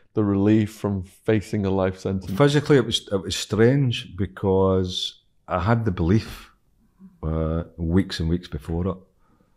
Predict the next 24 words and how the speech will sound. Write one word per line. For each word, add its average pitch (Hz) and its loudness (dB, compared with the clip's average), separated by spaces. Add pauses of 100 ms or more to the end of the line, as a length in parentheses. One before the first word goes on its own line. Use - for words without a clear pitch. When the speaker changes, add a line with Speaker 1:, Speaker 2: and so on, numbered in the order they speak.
(320)
Speaker 2:
uh, 78 -2 (100)
about 87 -6
the 78 -4
strength 90 0
I 90 -4
got 87 -4
through 85 -2 (140)
my 78 -4
solitude, 92 0 (120)
my 78 -2
reading, 87 2 (880)
uh, 78 0 (340)
the, 87 -2
the 87 -6
kind 87 0
of 82 0
Machiavellian 92 4
stuff 90 -2
that 90 -2
they 85 -4
were 78 -2
trying 85 0
to 90 4
do. 92 -6